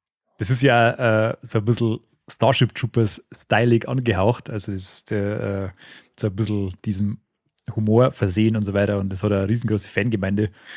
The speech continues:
Na, dem kann ich wahrscheinlich auch gefallen, aber da halt einfach, äh, zwei linke Daumen halt wär da nie in kompetitiven Multiplayer-Spielen überleben können. Ähnlich geht's mir auch,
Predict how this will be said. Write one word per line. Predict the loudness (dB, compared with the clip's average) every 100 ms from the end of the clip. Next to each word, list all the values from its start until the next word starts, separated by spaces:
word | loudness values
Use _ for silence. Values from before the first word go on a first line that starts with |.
| -18 -20 -20 -2
Na, | 0
dem | 2
kann | 2 2
ich |
wahrscheinlich | 4 4 4
auch | 2
gefallen, | 4 4 6
aber | 4 4
da | 4 4 4
halt | 4
einfach, | 2 0 -4 -6
äh, | -10 -6 -4 -6 -10 _ _ _ _ -12
zwei | 0 2
linke | 4 4 2 0
Daumen | 0 0 0 0
halt | 0 -4 -16 _ _ _ _ -6
wär | -2
da | 0
nie | 2 0
in | -2 -2
kompetitiven | -2 -2 -4 -4 -6 -4
Multiplayer-Spielen | -4 -4 -2 -2 0 0 0 0 -2
überleben | -2 2 2 2
können. | 2 2 2 -2 _ _ -20 -20 -20 -20 -20 -20 _ _
Ähnlich | -4 -2 -2
geht's | -2 -2
mir | -2
auch, | 2